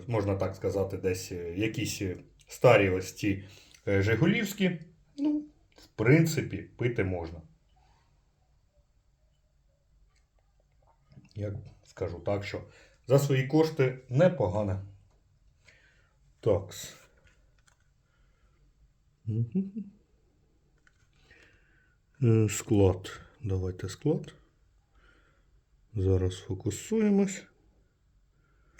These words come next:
Саме на складі. Ось склад: вода. Вода, солод ячмінний натуральний. Так, ароматизатор.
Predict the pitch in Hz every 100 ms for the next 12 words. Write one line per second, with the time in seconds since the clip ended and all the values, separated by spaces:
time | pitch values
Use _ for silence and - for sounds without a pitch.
0 | - _ _ _ _ _ _ _ - -
1 | 117 104 98 95 - 98 92 98 - -
2 | 220 120 92 - - 104 92 98 123 143
3 | 180 180 - - _ _ _ _ _ _
4 | _ _ _ _ _ _ _ _ _ 120
5 | 113 135 156 160 160 107 101 95 98 98
6 | 143 170 160 151 147 151 147 143 139 135
7 | - - _ _ _ _ - - _ _
8 | _ _ _ _ _ _ _ _ - -
9 | 104 92 - - - - - 110 113 104
10 | 98 104 104 101 98